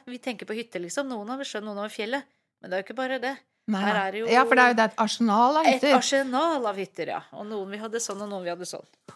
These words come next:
Speaker 2: Og så sier han en ting som er viktig, for det, jeg tenker på Litteraturhuset, eh, har vi vært opptatt av det, prøvd å være opptatt av det. Og jeg vet at på Appelsinia har vi, og dere prøvd å være opptatt av det, dette med å få inn folks,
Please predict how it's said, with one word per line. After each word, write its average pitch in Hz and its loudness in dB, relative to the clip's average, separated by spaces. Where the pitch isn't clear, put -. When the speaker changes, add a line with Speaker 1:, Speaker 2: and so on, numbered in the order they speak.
Speaker 2:
Og 226 2
så 294 -8
sier 240 0
han 196 4
en 220 4
ting 175 -4
som 196 -2
er 196 2
viktig, 185 -8
for 208 -2
det, 208 0
jeg - -4
tenker 196 -2
på 214 0
Litteraturhuset, 226 -2
eh, 214 -2
har 214 0
vi 214 -2
vært 226 0
opptatt 170 -4
av 175 0
det, 190 0
prøvd 165 -4
å 170 -2
være 165 -2
opptatt 170 -10
av 165 -6
det. 175 -2
Og 170 -2
jeg 190 -2
vet 190 -4
at 190 -8
på 196 -2
Appelsinia 208 -4
har 196 -2
vi, 208 -4
og 202 -6
dere 196 -4
prøvd 180 -6
å 175 -4
være 180 -6
opptatt - -14
av 170 -6
det, 190 -6
dette 208 -6
med 185 -2
å - -12
få 175 -4
inn 175 -6
folks, - -10